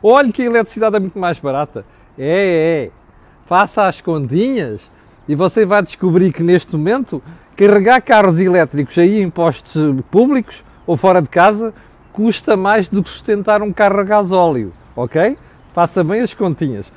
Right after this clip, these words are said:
É para você perceber, para aqueles ingênuos que achavam que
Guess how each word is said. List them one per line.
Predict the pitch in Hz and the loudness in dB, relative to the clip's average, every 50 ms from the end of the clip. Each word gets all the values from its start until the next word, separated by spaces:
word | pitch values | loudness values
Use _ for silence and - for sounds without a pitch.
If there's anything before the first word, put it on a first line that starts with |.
| _ _ _ - | _ _ _ -6
É | 160 165 | -6 -4
para | 143 185 175 | 0 0 0
você | 156 165 185 - - 226 | 0 0 -2 -2 -2 -4
perceber, | 190 - - - - 147 123 131 117 | -4 -4 -12 -16 -12 -6 -6 -6 -4
para | - - - | -2 -2 -2
aqueles | - - 208 185 156 139 | 0 0 0 0 0 -2
ingênuos | 156 160 143 117 120 117 101 98 101 107 - _ _ _ - _ _ _ | -2 -2 -2 -2 -4 -6 -6 -8 -10 -14 -16 _ _ _ -20 _ _ _
que | - 202 196 | 0 2 2
achavam | 170 - - 214 208 214 196 175 208 214 208 170 | 2 2 2 4 4 4 2 2 -2 -4 -4 -6
que | - 208 208 220 240 240 | -4 -4 -2 -2 -2 -4